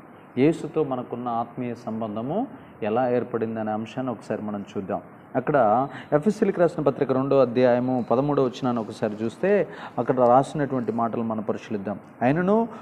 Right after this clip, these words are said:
మునుపు దూరస్తులైన మీరు ఇప్పుడు క్రీస్తు యేసునందు క్రీస్తు రక్తము వలన సమీపిస్తులై ఉన్నారు." ఆమేన్.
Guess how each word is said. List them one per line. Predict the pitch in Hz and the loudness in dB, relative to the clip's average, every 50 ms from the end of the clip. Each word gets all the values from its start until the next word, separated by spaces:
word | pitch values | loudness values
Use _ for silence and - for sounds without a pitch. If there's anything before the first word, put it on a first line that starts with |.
| - - - | -14 -6 0
మునుపు | 131 160 202 240 208 214 196 | 2 4 6 4 4 4 0
దూరస్తులైన | 139 117 117 160 214 226 233 226 220 - 196 185 175 165 | 0 4 6 8 10 10 8 6 6 2 2 2 2 0
మీరు | 160 143 131 131 143 139 135 110 101 101 101 - - - - | -2 -2 0 0 2 2 2 2 0 -2 -6 -10 -8 -2 -2
ఇప్పుడు | 156 151 - 170 160 | 0 0 2 0 0
క్రీస్తు | 165 170 190 233 247 233 - 247 | 2 4 4 4 4 4 0 2
యేసునందు | 214 202 190 196 - 165 160 151 151 143 147 160 175 160 - | 4 4 4 2 0 -6 -4 -2 0 2 2 2 2 0 2
క్రీస్తు | 147 180 220 220 220 - 208 | 4 4 4 4 2 4 4
రక్తము | 175 - - 127 135 - - 214 214 208 202 185 | 4 6 6 4 4 4 6 6 6 6 6 2
వలన | 165 156 147 135 127 123 117 113 - - - - - - | 2 2 2 0 0 0 -2 -2 -6 -10 -18 -12 -4 -4
సమీపిస్తులై | 123 120 147 170 175 175 165 - - - 143 135 127 123 117 | -2 0 0 -2 -2 -4 -6 -6 -4 -2 0 0 2 0 0
ఉన్నారు." | 110 107 110 104 101 98 104 104 104 101 95 87 - - | -2 -2 -2 -2 -2 -2 -2 -2 -2 -4 -6 -8 -10 -8
ఆమేన్. | 101 104 110 113 110 | -6 -4 -4 -4 -4